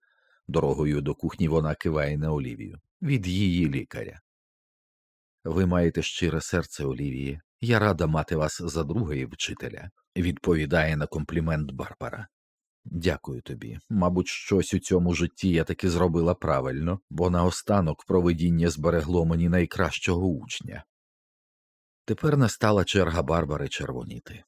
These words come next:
від щастя. "Скажи мені, що ти зараз читаєш?" просить Олівія. "У школі триває сесія". "Ви просили приділити увагу ритмам, тож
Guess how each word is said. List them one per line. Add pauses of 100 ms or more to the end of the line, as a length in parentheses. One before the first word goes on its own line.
(140)
від
щастя. (880)
"Скажи
мені,
що
ти
зараз
читаєш?"
просить
Олівія. (300)
"У
школі
триває
сесія". (1000)
"Ви
просили
приділити
увагу
ритмам,
тож